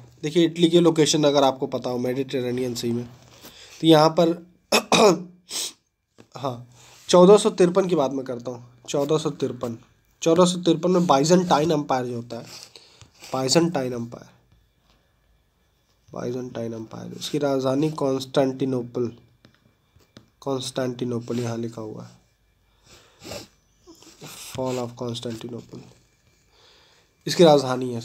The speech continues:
ठीक है। ऑटोमन तुर्क्स जो हैं, ऑटोमन के तुर्क लोग जो हैं, ये अटैक करते हैं कॉन्स्टेंटिनोपल पे चौदह सौ तिरपन में। इसको कहते हैं fall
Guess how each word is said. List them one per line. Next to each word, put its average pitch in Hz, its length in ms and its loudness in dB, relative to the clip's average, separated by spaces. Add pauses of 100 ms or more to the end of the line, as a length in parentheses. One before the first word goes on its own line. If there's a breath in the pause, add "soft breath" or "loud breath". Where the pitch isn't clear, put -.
ठीक 180 140 -2
है। 175 100 0
ऑटोमन 180 560 0
तुर्क्स 175 460 0
जो 131 120 -8
हैं, 120 220 -16 (320)
ऑटोमन 143 400 -2
के 156 180 -4
तुर्क - 520 -4
लोग 131 220 -2
जो 127 160 -8
हैं, 147 120 -18 (1300)
ये 165 80 6
अटैक 180 340 4
करते 160 220 0
हैं 170 140 0
कॉन्स्टेंटिनोपल 143 760 -2
पे 156 120 -4
चौदह 131 320 -2
सौ 131 140 -4
तिरपन 143 440 -2
में। 156 340 -2
इसको 139 300 -6
कहते 135 280 0
हैं 139 60 2
fall 151 480 6